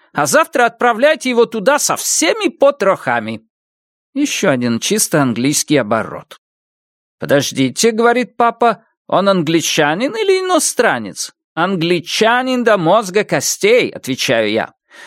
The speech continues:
«Порядочный человек, — говорит папа».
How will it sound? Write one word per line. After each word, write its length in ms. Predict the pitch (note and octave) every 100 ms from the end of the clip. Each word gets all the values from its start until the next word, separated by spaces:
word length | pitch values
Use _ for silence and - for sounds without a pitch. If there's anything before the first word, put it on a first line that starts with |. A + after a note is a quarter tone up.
| - _
«Порядочный 680 | D#3+ F3 C4+ D4+ - G4+
человек, — 540 | D#4+ D#4+ C#4 G3+ C#3 G#2
говорит 440 | C#3 B2+ A#2 G#2+
папа». 400 | - G2+ - -